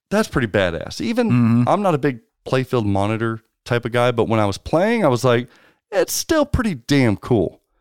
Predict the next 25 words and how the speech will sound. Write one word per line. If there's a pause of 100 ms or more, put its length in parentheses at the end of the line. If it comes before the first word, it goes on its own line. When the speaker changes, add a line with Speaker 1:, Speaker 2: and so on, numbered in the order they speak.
(200)
Speaker 1:
Side
Speaker 2:
Mm-hmm.
Speaker 1:
panels
that
light
up (320)
on
the
cabinet, (540)
still
pretty
damn
cool. (240)
A
lot
of
people
like
the
rarity
of
this
original
Highway
Edition.